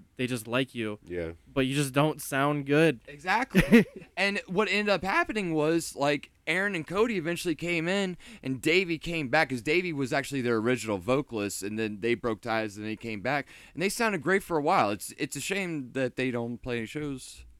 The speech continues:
Speaker 3: Shout out to, you know, those guys, you know, wouldn't be crazy for them to play more music, but I'm just saying.
Speaker 1: <laughs>
Speaker 3: So, okay, after, after I break up with, uh, Black Rose, uh,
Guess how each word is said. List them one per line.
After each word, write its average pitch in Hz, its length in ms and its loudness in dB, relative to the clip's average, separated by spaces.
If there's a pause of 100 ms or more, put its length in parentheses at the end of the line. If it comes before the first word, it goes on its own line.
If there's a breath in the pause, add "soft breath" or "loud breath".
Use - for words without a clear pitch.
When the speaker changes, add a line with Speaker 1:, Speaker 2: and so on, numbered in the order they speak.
(120)
Speaker 3:
Shout 110 260 -4
out 110 140 -4
to, 110 320 -4
you 113 100 -10
know, 110 160 -8
those 120 220 -6
guys, 101 360 -6
you 113 80 -12
know, 104 240 -10
wouldn't 104 220 -12
be 110 80 -6
crazy 107 340 -8
for - 140 -16
them 57 140 -16
to - 60 -18
play - 200 -14
more - 120 -14
music, - 480 -14 (100)
but - 160 -14
I'm - 80 -16
just - 140 -6
saying. - 260 -2 (240)
Speaker 1:
<laughs> - 220 -20
Speaker 3:
So, 220 420 4
okay, 156 400 2
after, 160 560 2
after 156 600 2
I 113 100 -4
break 143 280 -2
up 131 220 0
with, 120 260 -4
uh, 117 320 -2
Black 110 380 2
Rose, 101 680 -2 (280)
uh, 76 260 -8